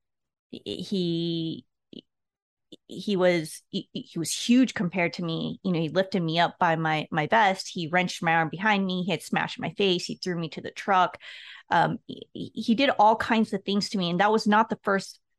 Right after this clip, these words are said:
physical altercation that he had with me. There was other times. He had thrown me out of the truck before. He had kicked me in my gut a few times. He had done other things that I never reported because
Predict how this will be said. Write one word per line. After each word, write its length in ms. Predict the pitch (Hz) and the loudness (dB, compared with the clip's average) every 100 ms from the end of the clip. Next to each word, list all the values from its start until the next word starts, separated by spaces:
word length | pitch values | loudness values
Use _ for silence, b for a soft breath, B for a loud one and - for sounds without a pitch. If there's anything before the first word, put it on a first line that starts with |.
| - | -2
physical 340 | - - 214 - | 0 2 0 0
altercation 580 | 180 165 202 196 180 | 0 -2 -2 -2 -2
that 100 | 165 | -2
he 140 | 175 180 | -2 -2
had 220 | 185 185 | 0 0
with 180 | 165 - | -2 -6
me. 100 | 160 | -2
There 120 | 170 | 0
was 120 | 185 - | -2 2
other 220 | 202 202 | 2 2
times. 340 | 175 156 139 - | 0 -2 -2 -2
He 80 | 180 | -2
had 140 | 170 | 2
thrown 200 | 185 170 | 0 0
me 100 | 156 | -2
out 80 | 151 | -2
of 40 | |
the 60 | - | -4
truck 240 | - 247 - | -2 -2 -2
before. 320 | 208 202 196 | -2 2 2
He 100 | 180 | 0
had 100 | - | -4
kicked 300 | - 202 - | -4 -4 -2
me 180 | 185 170 | -2 0
in 100 | 160 | 0
my 180 | 156 147 | -2 2
gut 180 | 208 - | 2 2
a 100 | 196 | 0
few 160 | - 185 | -2 -4
times. 420 | 208 175 165 170 B B B - | 0 2 0 -4 B B B 2
He 100 | 233 | 2
had 140 | 190 | 4
done 240 | 240 262 - | 4 4 2
other 300 | 214 214 214 | 2 4 4
things 340 | 175 226 233 214 | 2 0 2 2
that 140 | 190 | 2
I 60 | 180 | 2
never 380 | 180 190 214 175 | 2 0 0 -4
reported 760 | 165 - - 208 208 - 247 - B B B B _ _ 202 | -6 -10 -2 0 0 -4 -8 -12 B B B B _ _ -4
because 360 | 226 240 202 | -2 0 0